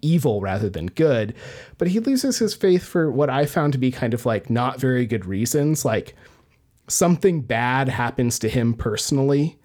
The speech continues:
Like, he is attacked and he is enslaved and he is raped. And that's used as his justification for feeling that God is evil and losing all faith in God. When,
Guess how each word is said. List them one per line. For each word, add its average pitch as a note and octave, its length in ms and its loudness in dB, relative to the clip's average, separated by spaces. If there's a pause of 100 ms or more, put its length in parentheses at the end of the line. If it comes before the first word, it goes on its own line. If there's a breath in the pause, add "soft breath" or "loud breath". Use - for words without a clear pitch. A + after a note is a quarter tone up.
(460 soft breath)
Like, A2 340 -2 (120)
he C#3 420 2
is B2 520 0 (360)
attacked A#2 560 -4
and G#2 100 -2
he C3 160 2
is A#2 160 0
enslaved G#2+ 680 -2
and G2+ 100 -4
he C#3 220 2
is A#2 180 -2
raped. G#2 500 -4 (480 loud breath)
And B2+ 220 4
that's D3 300 -4
used C3 380 2
as A2+ 140 -2
his A2+ 160 -6
justification A#2+ 920 -4
for A2 200 -4
feeling A2 380 -2
that G2+ 160 -6
God G#2+ 240 -4
is A2 140 -4
evil E3+ 360 2
and A#2+ 120 0
losing A#2+ 320 0
all G2+ 100 -4
faith E3+ 320 0
in A#2+ 100 -2
God. G2+ 460 -4 (560 loud breath)
When, E3 640 2